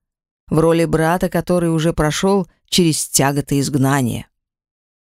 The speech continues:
Кое-как, разобравшись с этой историей, мы с Кассандрой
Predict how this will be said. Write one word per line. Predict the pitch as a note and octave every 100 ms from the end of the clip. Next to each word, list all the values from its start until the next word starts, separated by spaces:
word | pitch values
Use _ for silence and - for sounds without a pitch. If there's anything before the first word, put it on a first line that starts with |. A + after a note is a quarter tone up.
| _ _ _ _ _ _ _
Кое-как, | - F3+ F3 - A3 G#3+ -
разобравшись | G3+ F3+ F#3 F3 F3+ - E3+ -
с | F3 F3
этой | D#3+ D#3+
историей, | D3+ - B3 A#3 G#3+
мы | G3 G#3+
с | -
Кассандрой | F3+ - G3+ G#3 F#3+ G3 F#3+